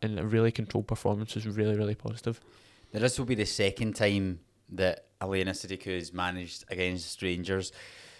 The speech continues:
Speaker 2: She came in the door, so s-, January time,
Speaker 1: Start of
Speaker 2: start
Speaker 1: January,
Speaker 2: of
Speaker 1: yeah.
Speaker 2: January, and sh-, she couldn't have had two tougher games to begin with. Rangers in the Cup first up, and then Glasgow City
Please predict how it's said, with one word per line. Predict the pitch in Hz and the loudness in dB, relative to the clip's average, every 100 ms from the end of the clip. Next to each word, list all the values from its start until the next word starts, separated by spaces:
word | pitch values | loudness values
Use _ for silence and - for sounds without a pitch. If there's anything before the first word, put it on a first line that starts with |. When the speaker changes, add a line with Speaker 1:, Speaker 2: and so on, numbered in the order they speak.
| - | -16
Speaker 2:
She | - 104 | -8 0
came | 120 113 | 4 4
in | |
the | 107 | 4
door, | - 110 110 104 104 101 98 | 6 12 12 12 12 12 6
so | - - - - 107 104 | 0 -10 -10 -2 2 4
s-, | 101 - - - 98 | 2 -4 -12 -16 0
January | 107 107 110 113 117 | 6 6 6 2 0
time, | - 117 | 2 4
Speaker 1:
Start | 113 | 6
of | 110 | 4
Speaker 2:
start | 110 110 | 4 4
Speaker 1:
January, | 113 107 | 6 6
Speaker 2:
of | 110 | 6
Speaker 1:
yeah. | |
Speaker 2:
January, | 107 98 104 110 107 - - - - | 4 2 2 0 0 -6 -20 -20 -2
and | 98 95 | -2 0
sh-, | - - - _ _ | -6 -8 -14 _ _
she | - - | -12 -6
couldn't | 110 101 | -4 -4
have | 92 | -8
had | - 92 87 - | 0 2 2 -2
two | - 98 90 - | -6 -4 -6 -10
tougher | - 90 90 | -10 -6 -4
games | 90 90 92 - | -2 -4 -4 -4
to | |
begin | 87 87 90 95 | 0 2 2 0
with. | 90 - - - | -4 -4 -16 -8
Rangers | 104 104 98 90 | -2 0 0 -2
in | 90 | -4
the | |
Cup | - 98 - | 0 2 2
first | - 90 - - | 2 0 0 2
up, | 92 - - | 2 0 -10
and | 87 87 | -8 -6
then | 85 | -4
Glasgow | 87 95 92 - | 0 0 0 -8
City | - - 92 85 | -8 -4 -4 -4